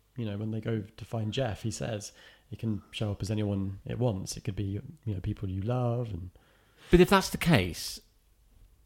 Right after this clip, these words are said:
Speaker 2: has the spirit taken the form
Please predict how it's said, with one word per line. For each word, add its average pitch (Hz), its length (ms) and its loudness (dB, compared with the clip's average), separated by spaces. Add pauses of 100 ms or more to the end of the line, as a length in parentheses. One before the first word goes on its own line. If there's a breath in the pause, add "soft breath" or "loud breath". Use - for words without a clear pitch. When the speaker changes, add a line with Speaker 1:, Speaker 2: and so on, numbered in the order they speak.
(320)
Speaker 2:
has 151 320 4
the 165 100 2
spirit 143 400 8
taken 127 340 4
the 117 40 4
form 147 640 6